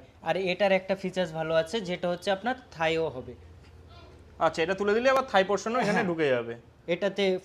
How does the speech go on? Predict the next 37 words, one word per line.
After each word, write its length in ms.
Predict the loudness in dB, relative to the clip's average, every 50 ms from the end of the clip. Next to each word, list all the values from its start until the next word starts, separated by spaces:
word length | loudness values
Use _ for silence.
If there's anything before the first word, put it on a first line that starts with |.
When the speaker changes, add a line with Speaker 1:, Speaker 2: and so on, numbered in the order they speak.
| -4
Speaker 1:
ফুট 220 | -2 -2 0 0 0
হচ্ছে, 400 | -2 -4 -4 -6 -4 -2 -2 -2
আহ, 880 | -2 -4 -6 -6 -8 -8 -4 0 4 6 8 8 8 8 6 4 2
আপনার 260 | 0 0 0 -2 -4 0
কাফটা 500 | 2 4 4 4 2 -2 -2 0 0 0
হচ্ছে, 460 | 0 -2 -4 -6 -6 -4 -4 -4 -4 -6 -14 -20 -20 _ 0
প্লাস 240 | 4 6 6 6 6
Speaker 2:
হুম। 120 | 4 0
Speaker 1:
এটাতে 360 | 0 2 2 0 0 2 2 2
আসে 260 | 2 2 0 0 0
আপনার 240 | 0 0 -2 -6 -8 -8 -8
থাই 240 | -6 -4 -4 -4
হয়ে 200 | -4 -6 -8 -8
যাচ্ছে। 300 | -8 -10 -10 -10 -12 -14
Speaker 2:
আচ্ছা। 420 | -14 -14 -18 -20 -20 -16 -12 -2 -2
Speaker 1:
হাঁটুতে, 440 | -2 0 0 -4 -4 -2 -2 -2 0
কারোর 320 | 0 2 2 2 0 -2
যদি 200 | -4 -4 -2 -2
হাঁটুতেও 560 | -2 -2 -4 -4 -6 -8 -4 -2 -2 -2 -2
সমস্যা 480 | -4 -6 -6 -4 -4 -6 -2 0 0 0
আছে, 260 | 0 -2 -4 -8 -10 -10 -16 -20 -8 -2
তাদের 280 | -2 0 0 0 -2 -2
জন্য 260 | -4 -2 -2 -2 -4 -6 -10 -18 -14
হাঁটুতেও 520 | -10 -10 -10 -8 -10 -10 -6 -4 -4 -4 -2
করা 220 | -2 -2 -2 -2
যাবে। 240 | -4 -6 -6 0 0
Speaker 2:
আচ্ছা, 160 | 6 8 8
এই 60 | 8
Speaker 1:
যেটা 120 | 8 8 6
Speaker 2:
প্রোডাক্টগুলো 360 | 4 4 4 4 4 4 4
কি 100 | 4 4
মানে 180 | 4 4 6 6
ডক্টররা 360 | 6 4 6 6 6 8 8
রেকমেন্ড 420 | 6 4 4 2 2 2 0 4
করে 240 | 4 6 6 6 6
এমনি? 340 | 4 4 0 -2 -2 -4 -8 -8
Speaker 1:
অবশ্যই। 480 | -4 -4 -2 -2 -2 -4 -6 -10 -16